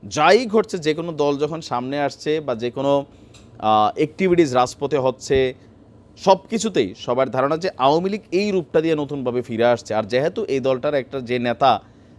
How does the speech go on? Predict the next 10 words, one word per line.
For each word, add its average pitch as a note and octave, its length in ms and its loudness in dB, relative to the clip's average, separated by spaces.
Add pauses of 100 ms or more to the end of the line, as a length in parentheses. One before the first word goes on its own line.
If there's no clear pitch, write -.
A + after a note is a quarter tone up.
(100)
তিনি C#3 240 0
জাসদের A#2+ 460 0
ইনুগেনছি, C#3+ 760 -2 (100)
ইনুঘেঁষি C#3 680 0
একজন A#2 260 -4
নেতা, A#2+ 400 0 (460)
তো C3+ 60 -6
সেই D3 220 2
জায়গা D#3 200 6
থেকে D3+ 280 0